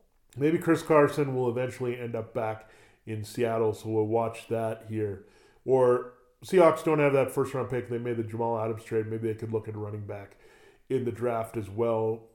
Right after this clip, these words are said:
I don't think they can hang their hat on Rashad Penny. Keep in mind, Carlos Hyde left to sign with the Jaguars, so they might have to end up signing Carson in the end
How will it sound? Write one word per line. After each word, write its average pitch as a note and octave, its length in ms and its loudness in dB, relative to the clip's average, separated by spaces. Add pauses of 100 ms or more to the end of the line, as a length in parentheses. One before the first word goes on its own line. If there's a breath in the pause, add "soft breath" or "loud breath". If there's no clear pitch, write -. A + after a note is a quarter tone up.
(120)
I B2+ 60 -4
don't B2 140 -4
think A#2+ 140 -6
they A#2+ 120 0
can A2 180 -8
hang A#2+ 180 -6
their A2 140 -4
hat A2+ 240 -4
on G#2+ 100 -6
Rashad A2 520 -4
Penny. A2 340 -8 (340)
Keep A#2 120 -8
in A#2 60 -6
mind, G#2+ 140 -8
Carlos B2 340 2
Hyde A#2 340 -2
left A#2 280 -6
to - 60 -20
sign B2 240 -8
with G#2+ 100 -8
the A2 60 -10
Jaguars, C3 640 2
so A2 220 0 (720 loud breath)
they C3+ 80 0
might C#3+ 260 2 (160)
have B2 320 -4
to B2+ 100 -4
end A#2+ 140 -2
up A2+ 140 -6
signing A2 420 -6 (120)
Carson A2 680 -4
in A2 160 -8
the G#2+ 220 -10
end G#2 320 -8